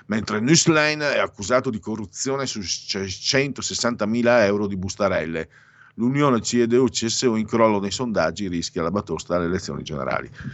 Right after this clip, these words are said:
La dimostrazione di quello che dico da anni non è che al sud sono più disonesti, al nord sono più onesti, sono i sistemi che funzionano più o meno, se no gli, gli anglosassoni sono di una corruzione mostruosa,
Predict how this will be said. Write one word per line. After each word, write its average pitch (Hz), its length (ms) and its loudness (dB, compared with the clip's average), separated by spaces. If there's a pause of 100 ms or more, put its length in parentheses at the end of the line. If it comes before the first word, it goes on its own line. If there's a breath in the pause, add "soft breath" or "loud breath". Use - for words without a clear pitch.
(180 loud breath)
La 151 80 10
dimostrazione 175 480 8
di 170 80 6
quello 175 180 6
che 147 120 0
dico 151 220 -2
da 131 240 4
anni 95 440 -6
non 120 180 -6
è 160 160 0
che 131 260 2 (260 soft breath)
al 113 120 -6
sud 135 460 0
sono 123 380 2
più 120 180 -2
disonesti, 110 640 0
al 107 100 2
nord 110 240 2
sono 98 240 -4
più 101 160 0
onesti, 98 380 -2
sono 135 200 4
i 135 60 6
sistemi 131 720 6 (320)
che 98 80 -12
funzionano 101 420 -2
più 104 160 -2
o 98 60 -2
meno, 98 260 -2
se 135 140 -2
no 127 260 2 (360 loud breath)
gli, 107 160 4
gli 156 440 6
anglosassoni 175 680 4
sono 113 180 -6
di 113 60 -2
una 110 160 -2
corruzione 101 480 -4
mostruosa, 101 760 2